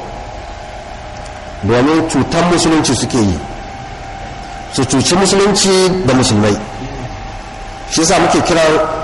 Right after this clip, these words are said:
komai za ku yi shi ku yi da ilimi da lumana. Domin haka musulunci yake yaduwa. Haka ya zo muna, haka ya je kasashe har Malaysia, ta hanyar mutane ne masu amana, masu gaskiya, ba su damfara, ba su cuta. To amma yanzu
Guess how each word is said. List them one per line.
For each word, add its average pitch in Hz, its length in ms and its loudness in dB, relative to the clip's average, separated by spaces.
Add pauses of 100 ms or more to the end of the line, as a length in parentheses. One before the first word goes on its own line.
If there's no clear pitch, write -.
(220)
komai 170 360 4
za 175 160 6
ku 170 60 2
yi 156 40 4
shi 156 120 0
ku - 100 0
yi 151 60 4
da 147 80 4
ilimi 151 340 4
da 135 80 4
lumana. 127 420 4 (560)
Domin 131 240 4
haka 208 220 4
musulunci 175 480 2
yake 156 180 2
yaduwa. 120 400 4 (320)
Haka 208 240 2
ya 185 160 6
zo 180 80 4
muna, 175 240 4 (240)
haka 208 240 4
ya 190 60 4
je 185 100 4
kasashe 190 360 4
har 190 100 4 (100)
Malaysia, 175 400 4 (480)
ta 185 80 2
hanyar 214 320 4 (160)
mutane 196 500 4 (140)
ne 202 80 6 (160)
masu - 240 4
amana, 196 580 4 (140)
masu 170 300 4
gaskiya, 196 420 4
ba 208 100 6
su 208 140 4
damfara, 180 480 4
ba 202 160 4
su 208 160 4
cuta. 180 240 4 (840)
To - 100 4
amma 202 160 6
yanzu 226 400 6